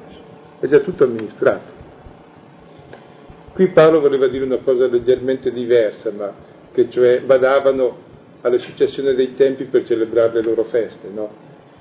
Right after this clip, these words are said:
Ma noi oggi badiamo molto di più a tutta la successione del tempo per celebrare tutti i minuti e non perderne nessuno,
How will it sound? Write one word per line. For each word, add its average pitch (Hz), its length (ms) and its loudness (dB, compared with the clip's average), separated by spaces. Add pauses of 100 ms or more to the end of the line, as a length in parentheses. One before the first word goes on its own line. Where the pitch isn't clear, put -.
(220)
Ma 135 100 -2
noi 175 240 6
oggi 127 760 -2 (580)
badiamo 135 440 2
molto 180 380 0
di 147 120 -10
più 156 220 -6
a 135 60 0
tutta 175 280 -10
la 131 80 -2
successione 143 560 -6
del 127 200 -2
tempo 151 460 -2 (280)
per 156 200 2
celebrare 139 680 0
tutti 147 240 -16
i 131 40 -10
minuti 131 640 -10 (380)
e 139 60 -2
non 127 220 -4
perderne 131 460 2
nessuno, 160 640 -2